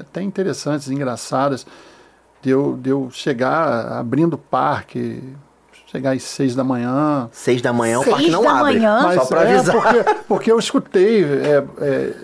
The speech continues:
Speaker 1: lá, lá atrás que histórias que chegando cedo você conseguia ir na atração primeiro. E,
Speaker 2: Do Avatar, fazer o Avatar.
Speaker 3: Putz.
Speaker 1: É.
Speaker 2: Aí, Ricardo, imagina o parque abrindo
Speaker 3: Seis
Speaker 2: seis da
Speaker 3: da
Speaker 2: manhã, Ricardo, pra
Speaker 3: manhã.
Speaker 2: você, como ia ficar bom nosso guiamento virtual.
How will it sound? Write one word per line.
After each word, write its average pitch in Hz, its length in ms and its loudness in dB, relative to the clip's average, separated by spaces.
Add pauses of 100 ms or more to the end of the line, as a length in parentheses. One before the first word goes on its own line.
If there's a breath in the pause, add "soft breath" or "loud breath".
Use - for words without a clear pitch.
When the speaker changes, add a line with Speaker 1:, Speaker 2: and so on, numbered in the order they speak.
(160)
Speaker 1:
lá, 135 240 -4
lá 151 180 0
atrás 160 560 -2 (220)
que 160 100 -6
histórias 147 580 -2
que 151 260 -2 (320 loud breath)
chegando 156 380 0
cedo 160 380 0
você 143 440 -2 (160)
conseguia 135 680 -2 (520 soft breath)
ir 135 140 -2
na 143 80 0
atração 143 440 -2
primeiro. 139 640 2
E, 160 100 0
Speaker 2:
Do 110 100 2
Avatar, 117 560 0
fazer - 180 4
o 143 40 4
Avatar. 175 460 2
Speaker 3:
Putz. 175 440 2
Speaker 1:
É. - 40 -2
Speaker 2:
Aí, 170 140 2
Ricardo, 160 300 0
imagina 208 320 4
o 226 60 2
parque 202 240 2
abrindo 190 200 4
Speaker 3:
Seis 180 40 -4
Speaker 2:
seis 202 180 4
da 208 100 4
Speaker 3:
da 202 40 4
Speaker 2:
manhã, 165 320 4
Ricardo, 143 340 4
pra 147 100 4
Speaker 3:
manhã. 143 120 4
Speaker 2:
você, 139 240 4
como 139 160 0
ia 139 80 0
ficar 139 220 0
bom 127 220 2 (240 loud breath)
nosso 127 200 -2
guiamento 139 400 0
virtual. 123 560 2